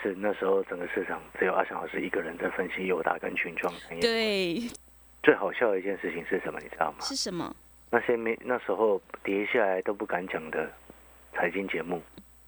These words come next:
Speaker 1: 看到最近友达冲上来了，每一个又纷纷跳出来在分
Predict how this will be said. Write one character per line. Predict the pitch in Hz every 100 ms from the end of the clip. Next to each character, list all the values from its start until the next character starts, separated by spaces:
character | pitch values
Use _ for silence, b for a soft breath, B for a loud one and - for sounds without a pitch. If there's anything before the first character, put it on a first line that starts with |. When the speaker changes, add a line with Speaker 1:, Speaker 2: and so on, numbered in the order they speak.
| -
Speaker 1:
看 | 117 110
到 | 110
最 | 107 101
近 | 104
友 | 90
达 | 82 80 -
冲 | 101 95
上 | -
来 | 87 - -
了， | - - - - - - - - -
每 | 95 101
一 |
个 | 107 95
又 | 95
纷 | - 98
纷 | 95 95
跳 | 101 92
出 | -
来 | 82 80
在 | 85
分 | -